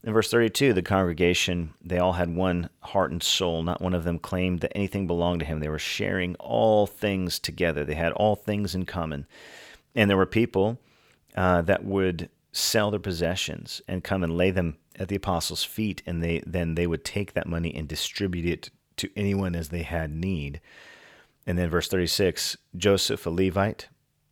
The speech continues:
he was, uh, also called Barnabas. Well, he owned a tract of land. He sold it, brought the money, and laid it at the apostles' feet. All right, lots of cool stuff going on. Everyone was amazed and, like,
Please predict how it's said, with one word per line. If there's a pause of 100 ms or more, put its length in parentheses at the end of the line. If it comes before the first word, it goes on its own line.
(340)
he
was,
uh,
also
called
Barnabas.
Well,
he
owned
a
tract
of
land.
He
sold
it,
brought
the
money, (560)
and
laid
it
at
the
apostles'
feet.
All
right,
lots
of
cool
stuff
going
on.
Everyone
was
amazed
and,
like,